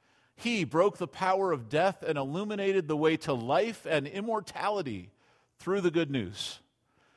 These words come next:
So you and I have this opportunity, this incredible offer from God. The way to life and immortality is wide open before you because of what Jesus did. He paid the price. He, he paid, he made it possible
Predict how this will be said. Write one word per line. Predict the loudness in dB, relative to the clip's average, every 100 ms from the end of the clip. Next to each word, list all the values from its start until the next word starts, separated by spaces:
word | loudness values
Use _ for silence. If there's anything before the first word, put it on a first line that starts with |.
| _ _ _ _
So | -2 0
you | 2 2
and | 6
I | 6 4
have | 2 2
this | 0 0
opportunity, | 0 -2 -6 -4 -4 -2 -2
this | -4
incredible | -4 -8 0 4 4 4 2
offer | 6 4 4 -2
from | -2 -2
God. | 2 4 2 -2 -12 -20 -20 -6
The | 0 2
way | 4 4 4
to | 2 0
life | 2 4 4 2 -2
and | -4
immortality | -2 0 0 0 0 0 2 0 0
is | -2
wide | 0 4 6 6
open | 4 0 2 0
before | 0 -2 2 4
you | 4 2 0 -2 -10 -20 _
because | 2 2 2
of | 2
what | 2 2
Jesus | 2 -2 -2 -4
did. | 0 0 0 -10 -20 _ _ _ _ -8
He | -2 -2
paid | 0 2 2 0
the | -4
price. | 4 4 4 0 -4 -4 -8 -16 -20 -20 -20 _
He, | -4 -2
he | -2 -4 -4
paid, | -2 2 2 2
he | -2 0
made | 4 4
it | 4 0
possible | 2 2 2 -2 0 -2 -4 -8